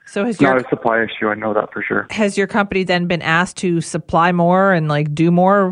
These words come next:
Speaker 1: give us more?
Speaker 2: Uh, yeah, absolutely. So yeah, we've, we've increased our production, um, by about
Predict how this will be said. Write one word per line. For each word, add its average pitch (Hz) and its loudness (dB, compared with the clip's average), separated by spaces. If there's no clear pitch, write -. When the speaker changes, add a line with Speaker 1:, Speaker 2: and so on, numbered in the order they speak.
Speaker 1:
give 160 -2
us 170 -2
more? 185 0
Speaker 2:
Uh, 135 2
yeah, 131 4
absolutely. 117 2
So 123 6
yeah, 123 4
we've, 117 2
we've 123 2
increased 117 0
our 113 2
production, 110 -2
um, 107 0
by 110 0
about 107 -2